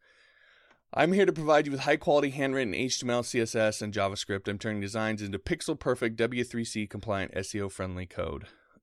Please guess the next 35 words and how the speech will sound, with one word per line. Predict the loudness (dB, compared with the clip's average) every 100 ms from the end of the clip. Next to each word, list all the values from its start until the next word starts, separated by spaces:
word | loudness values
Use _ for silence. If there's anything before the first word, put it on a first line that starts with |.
| _
That's, | -4 -2 -2 -8 -12
<laughs> | -14 -14 -20 -18 -16 -14 -12 -14 -16 _ _ _ _ _ _ _ -2
I |
get | 2 2 2
that | -2
some | 0 -2 0
people, | -2 0 2 2 2
uh, | 0 0
some | -4 -2
clients | 0 0 2
out | 2 2
there | 2 2 0 _ _ _ _ _ _ -4
understand | -2 -2 -2 -2 -2
that | -4
stuff | 0 -2 -2
and | -4
probably | -2 0 -2 -6 -10 _ _ _ _ -6
look | -2 0
for | 2
that | 2 2
stuff, | 0 -2 -2 -6
but | -2 4 4 2 _ _ _ _ _ _ _ _ 0
I |
would | 2 4
say | 2
the | 2
majority | 0 2 2 4
of | 0 -2
clients, | 0 0 -2 -6
it's | -6
just | -8 -4
jargon, | -2 -2 -2 -10 -12 _ _ _ _
right? | -6 -2
They, | -2
they, | -2 -2 -2